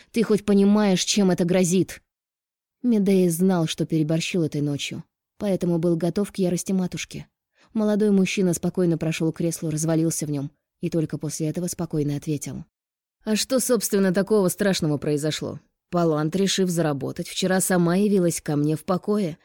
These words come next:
и у меня, конечно, есть свидетели.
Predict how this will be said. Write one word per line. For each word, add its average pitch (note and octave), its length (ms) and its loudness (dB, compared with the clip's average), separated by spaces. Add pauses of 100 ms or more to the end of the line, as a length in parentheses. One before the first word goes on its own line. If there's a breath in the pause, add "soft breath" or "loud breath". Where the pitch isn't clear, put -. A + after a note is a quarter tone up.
(340 loud breath)
и G#3+ 100 0
у A3+ 80 4
меня, A#3+ 300 4
конечно, F#3 420 0
есть D3+ 280 2
свидетели. G3 640 -4